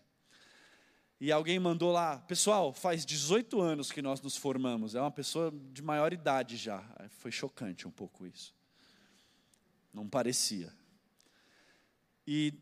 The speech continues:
um tempo atrás eu fui num encontro desse do pessoal do colégio, e matando a saudade dos meus colegas,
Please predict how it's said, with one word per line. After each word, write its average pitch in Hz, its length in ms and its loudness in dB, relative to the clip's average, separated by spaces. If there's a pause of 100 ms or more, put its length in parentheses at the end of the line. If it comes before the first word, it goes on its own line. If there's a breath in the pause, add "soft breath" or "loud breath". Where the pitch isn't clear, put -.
(320)
um 170 100 -6
tempo 196 260 4
atrás 185 400 4
eu 196 80 2
fui 208 160 2
num 208 120 6
encontro 190 520 2
desse 156 200 0
do 147 80 -12
pessoal 151 380 0
do 151 100 -8
colégio, 147 460 2
e 208 40 -2
matando 269 600 2
a 233 60 2
saudade 175 560 2
dos 143 160 -14
meus 160 180 -6
colegas, 143 580 0